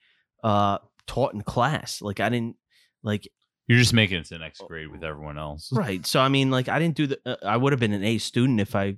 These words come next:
Speaker 1: freaking, uh, did the homework,
Speaker 2: Sure.
Speaker 1: you know? But, uh, I, that, that wasn't my interest. So, um,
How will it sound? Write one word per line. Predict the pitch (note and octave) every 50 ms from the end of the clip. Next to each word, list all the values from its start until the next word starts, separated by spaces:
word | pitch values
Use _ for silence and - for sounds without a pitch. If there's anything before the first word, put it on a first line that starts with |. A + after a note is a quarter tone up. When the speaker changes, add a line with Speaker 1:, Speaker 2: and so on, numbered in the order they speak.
| _ _ -
Speaker 1:
freaking, | - G#2 G2+ - G#2 G2+ G2 G2 - _ _ _ _ _ _ - _ _ -
uh, | G#2+ G2+ G2 F#2+ F#2+ G2 G2 G2 G2 - _ _ -
did | A#2 A2+ A#2 A2
the | G#2
homework, | - - - A#2 C3 D3+ C3 G#2+ G2 A#2 C3 - -
Speaker 2:
Sure. | C#3 A#2+ - _ _ _ _ _
Speaker 1:
you | - A2+ A2 G#2+
know? | G#2+ A2+ A#2 B2 - _ _ - - _ _ -
But, | - B2 A#2
uh, | A2+ A2 A2 A2 G#2+ G#2+ G#2+ - _ _ _ _ _ - _ _ _ _ _ -
I, | B2 A#2
that, | A#2 B2 C#3 C3+ - B2+ A#2
that | C3 B2+ C#3+ B2
wasn't | B2 C3+ B2+ C3+ B2+ A2
my | A2 A#2
interest. | F2+ F#2 A2+ B2+ B2 - G2 G2+ - - - - - -
So, | - C3 A#2 A2+ A2+ A2 G#2+ - _ _ _ _ _ _ - A2
um, | G#2+ G#2 G#2 G#2 G#2 G2+ F#2+ F#2+ F#2+ G#2